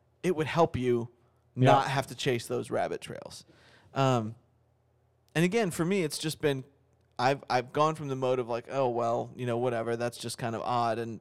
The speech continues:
Speaker 1: and not necessarily ignoring it, but not worrying about it, to now getting a lot more curiosity and a lot more,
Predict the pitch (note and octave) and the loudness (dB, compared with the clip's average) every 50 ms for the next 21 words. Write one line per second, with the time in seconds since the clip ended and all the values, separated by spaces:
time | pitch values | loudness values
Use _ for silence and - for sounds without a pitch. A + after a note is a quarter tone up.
0 | - - A#2 A#2+ A#2+ B2 C3 D3 - C3+ C3+ B2+ - - C3 A#2 A#2+ A2+ A2+ A#2 | -10 -8 -6 -4 -2 -2 -2 -2 -2 -2 -4 -4 -2 -2 0 0 0 -2 -4 -4
1 | A#2+ B2 C3 C3+ C#3 B2 - - - F2 F2+ - - - A#2+ A#2+ B2+ C3+ C3+ C3 | -4 -2 -2 -2 -4 -6 -8 -10 -12 -12 -12 -10 -8 -6 -4 -4 -4 -4 -2 -2
2 | C3+ C3+ C#3+ D3+ D3 - - - - - - _ _ _ _ _ - B2+ C3 C3 | -2 -2 -2 -4 -6 -8 -14 -20 -20 -20 -20 _ _ _ _ _ -2 2 4 4
3 | C3+ B2+ C3+ C3 B2+ A#2+ A#2+ A#2 B2 C3 - A2 B2 B2 B2 A#2+ - C3+ B2+ A#2+ | 4 4 2 0 0 0 0 2 2 2 0 0 0 -2 -2 -2 0 0 0 2
4 | A#2+ - B2 B2 B2 - - B2 A#2+ B2 A#2+ A#2 A2+ A2+ A#2+ A#2+ A#2 - A#2 A#2+ | 2 2 0 0 0 -2 -2 -2 -2 -2 -2 -2 -4 0 0 0 0 0 -2 -2
5 | A#2+ A#2 B2 A#2+ | 0 0 0 -2